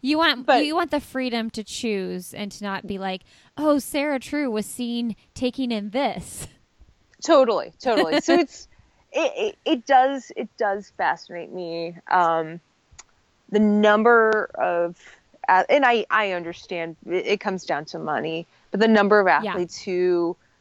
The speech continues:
Speaker 2: are willing to, um, you know, give up the right to the ideal product to help them perform in order to make a little cash.
Speaker 1: Yeah. That's tough.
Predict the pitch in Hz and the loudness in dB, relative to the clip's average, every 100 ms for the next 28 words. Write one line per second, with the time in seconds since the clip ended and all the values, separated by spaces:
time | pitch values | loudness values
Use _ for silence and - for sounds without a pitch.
0 | _ _ - 202 202 190 208 220 220 208 | _ _ 0 2 2 -2 -6 -4 -4 -4
1 | 208 - - 196 185 185 180 170 170 _ | -8 -12 -8 -2 0 4 4 2 -2 _
2 | _ _ _ - 175 165 160 160 160 170 | _ _ _ -4 0 2 0 -2 -8 -12
3 | _ _ - - 208 170 165 196 185 175 | _ _ -12 -2 2 2 2 4 4 2
4 | - 180 165 156 - - 180 160 147 _ | 0 2 4 2 -2 -6 -2 -2 -4 _
5 | 180 - 165 175 170 185 170 - 156 151 | -2 2 2 2 0 0 0 0 0 0
6 | 156 - - - _ - 196 170 - 170 | -2 -8 -20 -20 _ -10 -2 -2 -2 -6
7 | 180 170 - 160 160 165 180 _ _ _ | -6 -6 -2 -2 0 -4 -8 _ _ _
8 | _ _ - 180 175 160 156 151 151 - | _ _ -4 0 2 2 0 -2 -6 -4
9 | - - - - - - - - 208 190 | -4 -4 -2 -2 -2 -8 -18 -12 -8 -6
10 | 180 175 _ _ _ _ _ _ _ - | -8 -12 _ _ _ _ _ _ _ -14
11 | 359 - - 214 254 196 | -14 -14 -4 0 0 0